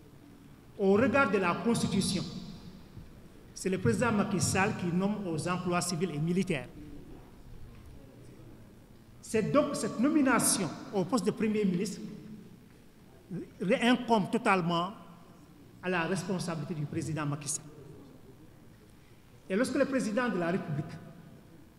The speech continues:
nomme à des postes civils et militaires, il n'a pas de compte à rendre à qui que ce soit.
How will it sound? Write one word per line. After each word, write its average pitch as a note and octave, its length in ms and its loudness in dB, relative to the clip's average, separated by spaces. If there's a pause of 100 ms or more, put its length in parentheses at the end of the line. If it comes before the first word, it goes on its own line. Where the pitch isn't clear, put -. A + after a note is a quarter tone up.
(440)
nomme G#3 800 2
à F#3+ 160 4
des F#3+ 180 6
postes - 460 -2 (480)
civils A3+ 440 0
et F3 80 -2
militaires, F#3+ 580 0 (1200)
il G3+ 180 4
n'a G3 120 4
pas G#3+ 200 2
de E3+ 100 0 (180)
compte A3+ 300 0 (340)
à E3+ 220 2
rendre F#3 300 0 (180)
à D3+ 140 -4
qui G3 160 -2
que G3 100 -2
ce D3+ 140 -4
soit. - 160 -10